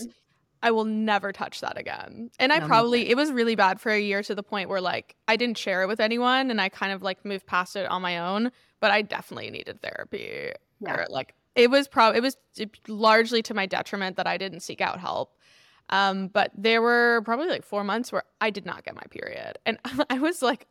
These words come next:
Speaker 2: I was a virgin. I was like, "Am I pregnant?"
Speaker 1: Oh, yeah.
Speaker 2: I didn't
Speaker 1: It's like
Speaker 2: even know that you could, well,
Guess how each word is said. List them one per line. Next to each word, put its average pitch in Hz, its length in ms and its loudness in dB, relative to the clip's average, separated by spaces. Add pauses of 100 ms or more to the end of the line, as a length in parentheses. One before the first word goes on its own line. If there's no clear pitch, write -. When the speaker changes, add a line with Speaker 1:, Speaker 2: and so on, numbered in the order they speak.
Speaker 2:
I 226 180 -6
was 294 140 0
a 240 80 4
virgin. 214 840 -2
I 233 80 0
was 233 160 0
like, 233 280 0
"Am 226 100 2
I 226 80 4
pregnant?" - 560 -4 (540)
Speaker 1:
Oh, 202 140 0
yeah. - 160 -6 (240)
Speaker 2:
I 277 120 8
didn't 370 140 4
Speaker 1:
It's 349 100 2
like 330 80 4
Speaker 2:
even 285 160 4
know 269 280 6
that 240 200 4
you 226 120 -4
could, 226 200 0
well, 220 100 0